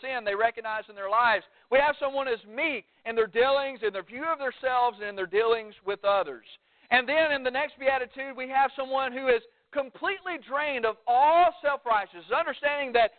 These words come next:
that there is nothing in themselves, and they begin to hunger, to crave, and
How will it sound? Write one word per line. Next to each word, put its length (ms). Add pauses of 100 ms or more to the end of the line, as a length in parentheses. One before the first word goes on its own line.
(160)
that 160
there 200
is 140
nothing 480
in 120
themselves, 720 (320)
and 120
they 180
begin 380
to 240
hunger, 560
to 100
crave, 540
and 140